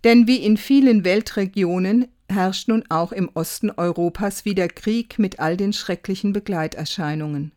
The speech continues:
Gewalt, Zerstörung und Vernichtung. In den ersten Monaten nach dem Kriegsausbruch im Februar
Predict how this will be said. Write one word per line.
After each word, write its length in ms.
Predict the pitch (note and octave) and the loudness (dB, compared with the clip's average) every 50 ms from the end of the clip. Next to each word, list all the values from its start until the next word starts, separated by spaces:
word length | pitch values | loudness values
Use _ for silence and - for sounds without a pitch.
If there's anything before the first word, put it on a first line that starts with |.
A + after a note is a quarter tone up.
| _ _ | _ _
Gewalt, 480 | - F3+ - F3 E3+ F3+ F#3 G3 G3 - - - | -12 -8 -6 -4 -2 -2 -2 -4 -6 -10 -16 -10
Zerstörung 760 | - - D#3+ - - - F#3+ F#3 F#3 G3 F#3+ G3 G3 F#3+ | -8 -6 -6 -6 -4 -2 0 0 0 0 -2 -2 -4 -4
und 200 | - - E3+ F3 | -4 -6 -6 -6
Vernichtung. 720 | - - G#3 G3 G3 F#3+ - - - - F3+ D#3 E3 E3+ - _ _ _ _ _ _ _ _ _ _ _ _ _ _ _ _ _ _ - | -6 -4 -2 -2 -2 -2 -4 -10 -12 -12 -12 -10 -10 -12 -14 _ _ _ _ _ _ _ _ _ _ _ _ _ _ _ _ _ _ 0
In 100 | G#3+ F#3+ | 4 4
den 140 | F#3+ F3+ - | 4 4 2
ersten 400 | - D#3+ F3+ - - - A3 F#3 | 0 0 -2 -2 0 2 2 2
Monaten 560 | F3+ G3 A3+ C4 B3 G#3+ F3+ - - F#3+ F3+ | 4 4 4 4 4 2 2 0 -2 -2 0
nach 180 | F3 E3 F3 - | 0 -2 -2 -4
dem 220 | - F#3 F3 F3 | -4 -6 -6 -6
Kriegsausbruch 840 | - - B3+ A#3+ - - - - E3+ E3 - - - G#3+ F#3+ - | -6 -6 -6 -6 -8 -8 -6 -6 -6 -6 -6 -6 -4 -4 -2 -2
im 140 | G3+ F#3 F#3+ | -2 -2 -2
Februar 680 | - - A#3+ B3 B3 - - F#3+ F#3 F3+ F3+ F#3 G3+ | 0 0 0 0 -2 -2 -2 -2 0 0 0 -2 -2